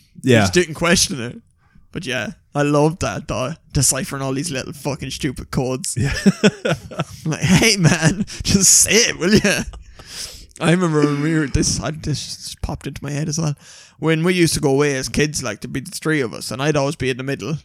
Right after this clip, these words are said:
Speaker 2: hence because I'm the middle child.
Speaker 1: Yeah.
Speaker 2: And, uh, so I'd be able to
Speaker 1: Oh,
Speaker 2: see
Speaker 1: you'd have to sit in the middle of the car as well.
Speaker 2: Not because of that, but I ended, I would end up in the middle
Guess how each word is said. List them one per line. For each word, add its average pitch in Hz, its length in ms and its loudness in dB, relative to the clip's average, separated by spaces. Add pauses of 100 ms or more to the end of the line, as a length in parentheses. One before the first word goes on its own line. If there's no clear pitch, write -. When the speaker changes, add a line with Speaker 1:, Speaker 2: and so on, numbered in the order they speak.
(160)
Speaker 2:
hence - 360 -8 (120)
because - 300 -10
I'm 120 140 -12
the 123 60 -10
middle 113 240 -8
child. 110 360 -6
Speaker 1:
Yeah. 123 200 2 (280)
Speaker 2:
And, 131 340 -2
uh, 117 300 0
so 156 180 4
I'd 170 120 4
be 165 80 -2
able 147 120 -4
to 110 60 -14
Speaker 1:
Oh, - 20 -6 (160)
Speaker 2:
see 156 40 6
Speaker 1:
you'd 156 80 6
have 165 120 4
to 165 60 -2
sit 190 240 0
in 190 60 -4
the 175 60 2
middle 180 240 2
of 165 80 -4
the 160 60 -6
car 214 320 0
as 175 60 2
well. 131 380 0
Speaker 2:
Not 202 160 0
because 156 340 2
of 143 80 2
that, 123 200 -4
but 147 120 2
I 143 120 4
ended, 156 220 0
I 135 100 -2
would 147 160 4
end 156 160 0
up 151 120 -2
in 139 60 -4
the 135 60 -8
middle 139 360 -4